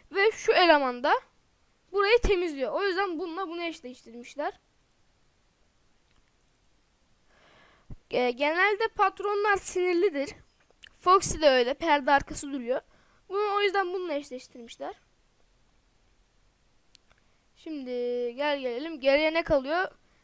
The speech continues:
Freddy ile ne, e, Bunny. Yo, evet, Bunny. Freddy, Bunny, bir de Golden Freddy. Aynen, geriye bu üçü kalıyor. Şimdi Freddy ile bunu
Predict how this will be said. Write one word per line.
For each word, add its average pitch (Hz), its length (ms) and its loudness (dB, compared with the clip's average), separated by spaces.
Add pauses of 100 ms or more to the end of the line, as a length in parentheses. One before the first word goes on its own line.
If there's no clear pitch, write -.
(480)
Freddy 294 480 -2
ile 294 300 2 (1300)
ne, 269 160 -4
e, 254 400 -4
Bunny. 247 400 0 (340)
Yo, 262 240 2
evet, 233 320 -4
Bunny. 247 220 -2 (540)
Freddy, 349 440 2 (580)
Bunny, 330 380 2
bir 311 60 -4
de 392 100 0
Golden 294 420 0
Freddy. 220 300 -8 (220)
Aynen, 247 260 -10
geriye 320 300 -2
bu 359 140 -2
üçü 339 140 -10
kalıyor. 247 320 -2 (420)
Şimdi 294 360 -14 (720)
Freddy 403 480 2
ile 370 180 0 (1300)
bunu 330 280 -2